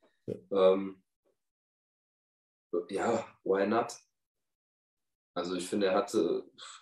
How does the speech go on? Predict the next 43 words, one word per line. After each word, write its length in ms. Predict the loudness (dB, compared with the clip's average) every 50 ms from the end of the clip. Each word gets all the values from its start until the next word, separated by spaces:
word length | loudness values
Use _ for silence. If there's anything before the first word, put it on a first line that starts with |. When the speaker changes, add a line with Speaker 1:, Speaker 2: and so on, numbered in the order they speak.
| _ _ _ _ _ _ -20 -20 _ _ _ _ _ _ _ _
Speaker 2:
was, 220 | -4 -4 -2 0 0
also 140 | 0 0
wie 80 | 0 0
gesagt, 220 | 2 2 2 4 6
wa-, 140 | 6 6 6
was 160 | 6 4 2
haben 120 | 2 2
wir 60 | 2
noch 140 | 2 2 0
zu 120 | -2 -4 -4
verlieren? 480 | 0 0 0 2 2 2 2 0 -2
Wir 100 | -4 -4
versuchen 380 | -2 -2 -2 -2 -4 -4 -2 -2
einen 80 | 0
Turnaround 480 | 2 4 4 4 4 4 2 2 0 -2
zu 100 | -4 -6
schaffen. 320 | -6 -6 -6 -6 -6 -6
Der 140 | -6 -6 -4
kommt 240 | -2 -2 -2 -2 -2
mit 160 | -6 -12 -8
einer 120 | -8 -4 -2
Winning 260 | -2 -2 -2 -4 -8
Mentality 540 | -10 -10 -10 -8 -6 -6 -6 -4 0 0 2
aus, 380 | 2 2 2 2 0 -2 -2 -4 -6
aus 160 | -6 -2 2
Baco, 500 | 4 4 4 4 4 4 4 4 4 2 -2 -16 _ _ _ _
der 80 | -4 -4
ist 120 | -4 -2
motiviert, 500 | -4 -4 -4 -2 -2 2 6 6 6 6
der 140 | 4 2 4
will 120 | 4 2 2
seine 180 | 2 0 -2
Chance 440 | -2 -4 -2 0 0 0 2 2 2
ergreifen, 480 | 2 2 2 2 2 2 0 0 -2 -4
der 80 | -2
hat 140 | -4 -4 -4
schon 140 | -4 -2 -2
mal 140 | 0 0 0
gezeigt, 440 | 0 -2 -4 -4 -2 -2 -2 -2
dass 120 | -4 -8 -8
er 60 | -6
es 140 | -8 -8 -6
kann. 420 | -2 0 0 0 0 -2 -6 -10